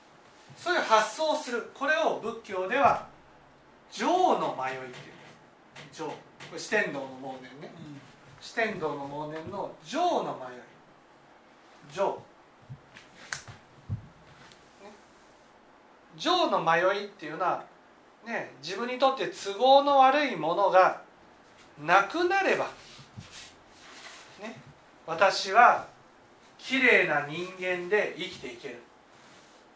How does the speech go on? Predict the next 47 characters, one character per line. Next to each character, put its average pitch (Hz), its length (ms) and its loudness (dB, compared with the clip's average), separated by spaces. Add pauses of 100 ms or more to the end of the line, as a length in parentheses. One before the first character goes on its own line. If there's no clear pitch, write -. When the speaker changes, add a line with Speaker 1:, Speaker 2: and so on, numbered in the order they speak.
(1800)
Speaker 1:
ね、 202 120 -18 (260)
い 220 240 0
い 180 60 -4
人 170 240 -6
間 185 300 -2
で 185 180 -2
生 180 60 -10
き - 60 -18
て - 100 -14
い - 40 -14
け - 120 -20
る。 - 60 -20 (2500)
っ - 20 -20
て 247 80 -4
い 254 60 0
う 262 40 -2
こ 277 120 0
と 240 100 0
は、 233 340 6 (420)
例 202 60 2
え 196 40 4
ば 165 100 2
思 196 360 0
い 233 100 -6
通 254 100 -2 (200)
り 185 100 -4
に 156 120 -8
な 160 120 2
ら 196 160 2
な 175 120 -2
い 156 60 -6
こ 160 140 -8
と 180 100 -4
が 139 180 -6 (380)
ぶ 160 80 -14
つ - 180 -18
か 247 260 0
っ - 40 -18
た 247 160 2
時 254 240 -10
に、 160 300 -12 (1000)
私 233 300 0
た 196 100 -4
ち - 100 -6
は 143 60 0
こ 160 140 -10
の 139 80 -14